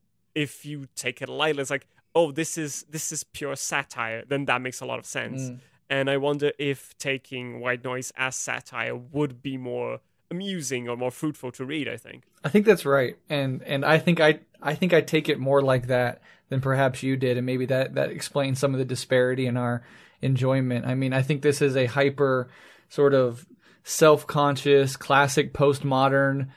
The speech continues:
Speaker 2: uh, literary work that is meant to satirize a certain sort of person, a certain sort of culture, and the, the humor is very dark, black humor.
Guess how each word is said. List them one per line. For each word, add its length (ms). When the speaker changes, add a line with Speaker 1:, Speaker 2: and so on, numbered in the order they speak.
Speaker 2:
uh, 120
literary 640
work 520
that 320
is 500
meant 640
to 580
satirize 1300
a 100
certain 320
sort 180
of 120
person, 520
a 60
certain 300
sort 200
of 100
culture, 640
and 300
the, 200
the 180
humor 400
is 120
very 260
dark, 420
black 300
humor. 580